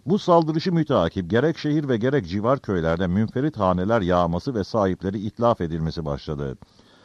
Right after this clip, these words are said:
Rusların mevcudiyeti Ermenilerin bu cinayetleri alenen yapmalarına mani oluyordu. Katil ve yağma henüz hırsızvari gizlice icra edilmekteydi.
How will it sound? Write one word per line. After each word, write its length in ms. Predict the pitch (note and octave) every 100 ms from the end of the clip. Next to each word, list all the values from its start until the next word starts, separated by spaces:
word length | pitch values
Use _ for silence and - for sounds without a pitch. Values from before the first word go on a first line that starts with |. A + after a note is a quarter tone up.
| - - - _
Rusların 420 | C3 E3 F#3+ G3 G3
mevcudiyeti 600 | F#3 D#3+ C#3+ A#2 G#2+ A2+
Ermenilerin 600 | B2 C3+ D3 D3+ C#3+ C#3+
bu 80 |
cinayetleri 600 | A#2 A#2 F#2+ E2+ E2 F#2+
alenen 380 | E2 G2+ C#3+ B2+
yapmalarına 640 | G#2 G2 F#2 F#2 F#2 G#2
mani 360 | F#2 E2+ E2+ E2+
oluyordu. 600 | D2 D2 C#2+ C2+ C2+ C2+ - _ _ _ _
Katil 460 | - C#3 D3 F#3 C#3
ve 100 | G#2
yağma 420 | F2+ G2 F#2+ G2
henüz 300 | A2 F3 D3
hırsızvari 800 | A#2 C3 - C#3+ A#2 A#2+ A#2 F#2+
gizlice 460 | B2 C3+ C3+ C3 G2+
icra 380 | G#2 G#2+ B2+
edilmekteydi. 880 | F#2+ D#2 D2 D2 - D2+ D2 C2+ C2